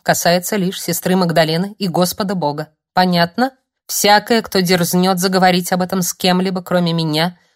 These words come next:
подвергнется строжайшему наказанию". Но, как Аббатиса вне всякого сомнения знала, старалась она напрасно.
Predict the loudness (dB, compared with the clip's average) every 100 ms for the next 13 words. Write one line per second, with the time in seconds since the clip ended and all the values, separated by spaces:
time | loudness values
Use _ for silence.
0 | _ 2 4 2 2 0 0 -4 -2 2
1 | 2 4 2 2 0 -2 0 0 2 2
2 | 4 0 -2 -6 -10 _ _ _ _ _
3 | _ _ _ _ 0 2 2 0 _ -2
4 | -2 -2 -2 -4 -4 -2 -2 -2 -4 -4
5 | -6 -6 -6 -4 -6 -6 -6 -4 -2 0
6 | -2 -6 _ _ _ _ -12 0 2 4
7 | 2 0 -2 -2 -4 -4 -6 -6 -8 -10